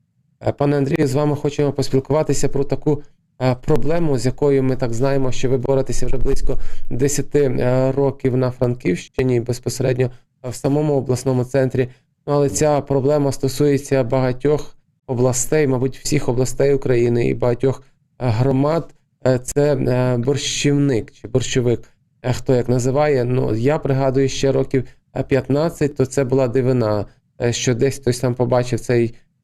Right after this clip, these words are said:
е, борщовик, а згодом, е, його ставало все більше і все більше. Е, ніби там якісь були заходи,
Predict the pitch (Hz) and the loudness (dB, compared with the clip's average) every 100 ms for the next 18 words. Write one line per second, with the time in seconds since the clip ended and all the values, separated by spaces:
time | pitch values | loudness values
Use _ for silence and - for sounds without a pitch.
0 | - 120 110 127 - 131 123 185 196 - | -2 0 0 -2 -2 -2 0 0 -2 -2
1 | 120 127 123 120 120 165 160 156 139 _ | 0 0 0 -2 -2 0 0 -2 -4 _
2 | _ _ 123 127 123 127 131 139 135 131 | _ _ -2 2 2 2 0 -2 -2 0
3 | 127 120 113 - 120 151 147 - 120 - | 2 0 -2 -2 0 0 0 -2 -2 -2
4 | 131 180 180 147 - - _ - 127 143 | 0 0 0 -2 -4 -14 _ -2 0 2
5 | 139 135 139 131 127 131 120 131 135 180 | 0 0 0 0 0 -2 0 2 2 2
6 | 160 127 135 135 - 123 127 | 2 0 0 0 0 -2 0